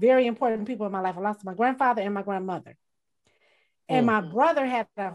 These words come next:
Speaker 1: horrible accident, and he's still here with us, but it was just a scary accident that he had in two thousand twelve. Um,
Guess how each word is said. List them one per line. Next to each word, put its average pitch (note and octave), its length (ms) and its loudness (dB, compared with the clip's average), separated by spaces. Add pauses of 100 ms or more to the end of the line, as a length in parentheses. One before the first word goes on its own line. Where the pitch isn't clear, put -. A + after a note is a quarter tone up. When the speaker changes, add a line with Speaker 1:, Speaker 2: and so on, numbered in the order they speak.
Speaker 1:
horrible C#4 500 0
accident, G3+ 600 -6 (360)
and G#3 140 -2
he's C4 160 -2
still D#4+ 220 0
here E4+ 360 0
with A#3 220 -2
us, F3+ 180 -8 (340)
but C4 100 2
it D#4 40 4
was D4+ 120 -2
just C#4+ 140 -8
a G3 120 -6
scary A#3+ 480 -4
accident G#3 400 -6
that E3+ 100 -14
he F#3 120 -8
had E3 160 -8
in E3 100 -16
two G3 100 -18
thousand D#3 420 -14
twelve. - 260 -18 (720)
Um, G3+ 560 -2